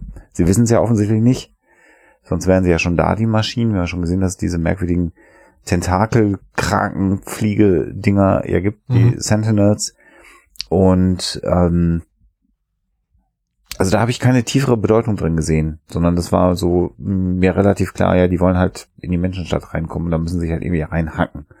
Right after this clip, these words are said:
Speaker 2: Mhm. Also hier einfach nur, äh, quasi als Zeichen, die wollen was und das, wenn sie das kriegen, dann ist doof.
Speaker 1: Ja.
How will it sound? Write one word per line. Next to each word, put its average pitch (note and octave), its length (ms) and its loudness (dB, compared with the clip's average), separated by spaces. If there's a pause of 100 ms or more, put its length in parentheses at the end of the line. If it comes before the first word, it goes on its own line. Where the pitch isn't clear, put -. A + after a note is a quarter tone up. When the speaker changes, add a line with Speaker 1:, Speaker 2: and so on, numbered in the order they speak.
(840)
Speaker 2:
Mhm. B2+ 240 2 (260)
Also A#2+ 160 2
hier C#3+ 180 6
einfach A#2 200 -2
nur, B2+ 340 2
äh, A#2 220 0
quasi A2+ 300 -2
als G#2+ 220 -4
Zeichen, A2 360 -2 (600)
die A2 120 0
wollen C3+ 300 4
was C3+ 220 2
und A#2 220 -2
das, A#2+ 200 0
wenn B2+ 120 6
sie B2+ 80 6
das A#2 200 2
kriegen, A2+ 320 2
dann G#2+ 180 2
ist - 220 -2
doof. E2+ 120 -4
Speaker 1:
Ja. E2 220 2